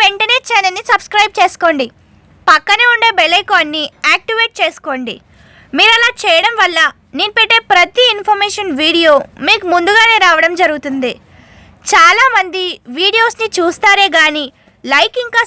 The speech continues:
సబ్స్క్రైబ్ మాత్రం చెయ్యరు. మీరు చేసే చిన్న like and subscribe నాకెంతో మోటివేటింగ్గా ఉంటుంది. దానివల్ల ఇంకా ఎంతో ఇన్ఫర్మేషన్ని నేను మీ దాకా తేగలుగుతాను. దయచేసి అర్థం చేసుకొని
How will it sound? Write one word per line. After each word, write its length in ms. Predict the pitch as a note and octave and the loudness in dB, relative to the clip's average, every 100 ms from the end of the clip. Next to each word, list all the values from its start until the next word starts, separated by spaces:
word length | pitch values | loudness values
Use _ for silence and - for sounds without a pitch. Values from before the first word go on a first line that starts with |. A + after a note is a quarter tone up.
| G#4+ | -2
సబ్స్క్రైబ్ 460 | D4+ - G#4 G#4 F4 | -4 -4 -2 0 2
మాత్రం 300 | E4 D#4+ F#4 G4 F#4+ | 0 0 -4 -2 -2
చెయ్యరు. 340 | D4 D4 C4+ - _ _ _ - - | 0 0 -2 -6 _ _ _ -12 0
మీరు 200 | G4 C5 B4 | 2 4 4
చేసే 320 | G#4 A4 A#4+ A4+ - | 2 2 0 0 0
చిన్న 200 | G#4+ G#4+ B4+ A4 | 0 2 2 2
like 220 | D#4+ D#4 F4+ | 0 0 -2
and 80 | F4+ | -2
subscribe 520 | D#4 - - D#4 D4 A#3+ _ C4 | -4 -4 0 2 2 -4 _ -4
నాకెంతో 580 | D#4 F#4 G4 F#4+ G4+ A#4+ F4 | -2 0 -2 -2 -2 -2 -2
మోటివేటింగ్గా 720 | D4+ F#4+ F#4 F4+ E4+ E4 F4 D4 | -4 -2 -4 -2 -2 2 2 2
ఉంటుంది. 360 | D4 C#4 C4 - _ _ _ _ _ A#3+ | 0 -2 -4 -6 _ _ _ _ _ 0
దానివల్ల 480 | F4 G#4 F#4 F#4 F#4+ F4 E4 - | 0 2 0 0 0 0 -2 -8
ఇంకా 300 | C#4 C#4+ A4 G4+ | -10 -2 2 2
ఎంతో 200 | F#4 G4 F#4 | 2 0 -2
ఇన్ఫర్మేషన్ని 880 | E4+ E4 G4 F4+ F4+ E4+ D4+ D4+ - - | -2 -2 0 -2 -4 -6 -4 -4 -4 -2
నేను 180 | D#4 F4+ D4 | -2 0 -2
మీ 80 | D4+ E4 | 0 2
దాకా 240 | F4+ F4+ F4+ | 2 2 0
తేగలుగుతాను. 760 | D4+ C4 C#4 D4 C#4 C#4+ B3+ G3+ - - - _ _ A3 | 0 2 2 0 0 0 0 -2 -14 -20 -20 _ _ 0
దయచేసి 520 | C#4+ D4+ F#4+ F#4+ G#4+ A4 | 4 4 2 0 2 2
అర్థం 260 | F4 D4 G4+ G4 | 2 2 2 2
చేసుకొని 480 | F4+ - F#4 E4+ | 0 2 0 0